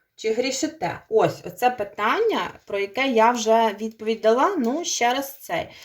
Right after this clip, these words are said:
Вам розкажу: якщо в проєкті під, е, ну, там, допустим, є всі категорії, які треба виповнити, треба обов'язково передивитися всіх учасників, е, ну, звичайно,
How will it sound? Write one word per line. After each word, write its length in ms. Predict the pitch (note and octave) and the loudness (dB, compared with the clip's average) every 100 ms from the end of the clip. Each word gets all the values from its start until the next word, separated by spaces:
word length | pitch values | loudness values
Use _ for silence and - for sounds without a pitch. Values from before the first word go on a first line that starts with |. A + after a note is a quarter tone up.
| - _ | -20 _
Вам 160 | A3 B3 | -2 -2
розкажу: 400 | C4 - A3+ G3 | -2 -4 -2 0
якщо 320 | G3+ - G4 | 2 2 2
в 80 | - | 2
проєкті 520 | C4 G#3+ G#3 G#3 A3 | 6 6 4 0 -10
під, 220 | C4+ C4+ _ | -12 -12 _
е, 280 | D3 G3+ G3 G#3 | -6 -4 -4 -2
ну, 280 | A3+ E3+ E3+ _ _ _ _ _ _ _ - - _ _ _ - | -2 -2 -8 _ _ _ _ _ _ _ -20 -20 _ _ _ -8
там, 200 | G3+ G#3+ | -4 0
допустим, 560 | A3 A3 A3+ - G#3 | 0 2 0 0 -2
є 280 | G3 G3+ A#3+ | -2 2 2
всі 280 | B3 - B3 | 2 -2 -4
категорії, 640 | A#3+ A3+ A3+ A3+ A3 G#3+ G#3 | -2 0 0 4 6 6 4
які 200 | G3 A#3 | -2 -4
треба 320 | A3+ A3+ A3 | 0 2 0
виповнити, 920 | F#3 F#3 E3+ D#3 D3 D3 D3 D3+ D3+ - | 0 -2 -2 -4 -4 -4 -6 -8 -8 -2
треба 680 | G3 A3 A#3+ A#3 A3 G3+ G3 - | 2 4 6 6 6 2 -4 -8
обов'язково 640 | G3+ G3+ G#3+ A3 A#3+ B3 | -10 -8 -8 -4 0 0
передивитися 720 | A#3 A3+ A3 G#3+ A3 A3+ A3 - | 0 -2 -2 0 0 0 -4 -12
всіх 360 | - G#3 A3 | -8 -8 -6
учасників, 1080 | B3+ - G3+ E3 D#3 E3+ - F#3 - E3+ E3 - - | -8 -2 2 4 2 0 -8 -16 -14 -10 -10 -12 -10
е, 420 | E3 D#3+ D#3+ D#3+ - | -6 -6 -6 -10 -10
ну, 240 | G3+ E3 D3+ - _ _ - _ _ - - _ _ _ _ | -10 -10 -10 -18 _ _ -20 _ _ -20 -20 _ _ _ _
звичайно, 800 | F3+ F#3 - - B3+ F4 E4+ A#3+ | -10 -6 -2 2 4 2 0 -4